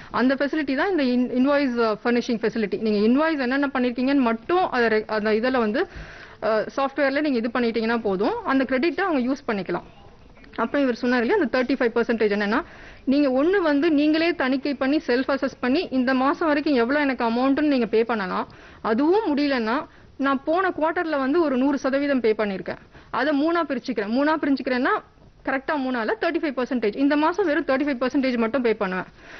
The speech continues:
நான் போன மாசம் வந்து நூறு, போன குவார்ட்டர்ல வந்து நூறு ரூபாய் பே பண்ணியிருந்தேன்னா இந்த மாசத்துல வந்து அடுத்த குவார்ட்டருக்கு நான் இந்த கியூ ஆர் எம் பிக்கு போகும்போது வெறும் முப்பத்தைந்து ரூபாய் மட்டும் இந்த first மாசத்துக்கு பே பண்ணுவேன். அடுத்த மாசத்துக்கு முப்பத்தைந்து ரூபாய் பே பண்ணுவேன்.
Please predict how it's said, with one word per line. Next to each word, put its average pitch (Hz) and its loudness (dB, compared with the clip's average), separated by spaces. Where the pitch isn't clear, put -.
நான் 233 -2
போன 294 2
மாசம் 359 0
வந்து 302 2
நூறு, 285 2
போன 294 2
குவார்ட்டர்ல 302 -2
வந்து 247 -2
நூறு 311 4
ரூபாய் 302 -2
பே 269 -2
பண்ணியிருந்தேன்னா 226 -2
இந்த 311 2
மாசத்துல 285 -2
வந்து 214 -2
அடுத்த 254 -2
குவார்ட்டருக்கு 277 -2
நான் 285 -2
இந்த 214 -2
கியூ 302 2
ஆர் 320 0
எம் 269 -2
பிக்கு 226 -4
போகும்போது 233 0
வெறும் 330 2
முப்பத்தைந்து 277 0
ரூபாய் 269 0
மட்டும் 262 0
இந்த 247 2
first 277 -4
மாசத்துக்கு 277 0
பே 220 2
பண்ணுவேன். 208 -2
அடுத்த 277 -2
மாசத்துக்கு 302 0
முப்பத்தைந்து 247 0
ரூபாய் 247 2
பே 220 2
பண்ணுவேன். 202 -2